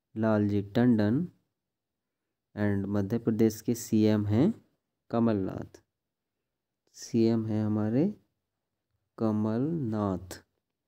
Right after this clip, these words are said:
ओके, चलिए नेक्स्ट क्वेश्चन देखते हैं। क्वेश्चन नंबर सोलह,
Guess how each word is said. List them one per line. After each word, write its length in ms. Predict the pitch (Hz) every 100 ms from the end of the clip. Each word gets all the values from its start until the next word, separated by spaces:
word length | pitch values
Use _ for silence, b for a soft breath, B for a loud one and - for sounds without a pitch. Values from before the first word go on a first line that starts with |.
| _ _ _ _ _ _ _ _ _ _ _ _ _ _ _ _ _ _ _ _ _ _ _ _ _ _ _ _ _ _ _ _ _ _
ओके, 300 | 117 117 165 165 _ _ _
चलिए 360 | - 101 95 98
नेक्स्ट 320 | 101 104 -
क्वेश्चन 340 | 117 - 110 110
देखते 280 | 107 -
हैं। 220 | 120 139 - _ _ _ _ _
क्वेश्चन 360 | 120 110 - 127
नंबर 280 | 113 110 143
सोलह, 500 | - 110 101 101